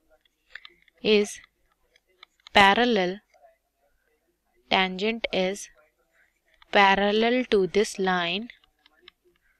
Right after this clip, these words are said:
parallel to this line, so their slopes are equal, right? तो यहाँ से हम लिखेंगे their, their slopes are equal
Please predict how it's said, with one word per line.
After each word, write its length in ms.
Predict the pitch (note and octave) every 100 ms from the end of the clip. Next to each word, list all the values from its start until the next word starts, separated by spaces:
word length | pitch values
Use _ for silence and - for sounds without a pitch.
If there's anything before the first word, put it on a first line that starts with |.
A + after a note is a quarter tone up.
| _ -
parallel 420 | F#3 F3+ F#3 G3+ G3
to 100 | G3+ F#3
this 180 | C#4+ - - _ _ _ _ _ _
line, 360 | G3 F#3+ F3 G#3 - _ _
so 220 | - A3 G3
their 180 | G#3+ A3+
slopes 440 | - G3 G3+ - A#3
are 60 | A#3 A#3
equal, 280 | - C4 C#4+ _ _ _ _ _
right? 400 | G#3 A#3+ - - - - - _ -
तो 80 | F#3+
यहाँ 200 | F#3+ G3
से 120 | A3
हम 80 | G3+
लिखेंगे 440 | - G3 F#3+ A3 F3+
their, 260 | F#3 F#3 B3+ - _ _ _ _ _ _ _ _ _ _ _ _ _ - _ _ _ _ _ _ _
their 340 | F#3 F#3+ F#3 A#3+ - _ _ _ _ _
slopes 880 | - - - G#3 F#3 F#3+ - - - - _ _ _ _ _ _ _ _ _ _
are 340 | G3 F#3+ F3 G#3+ - _ _ _
equal 460 | G#3 G#3+ - F3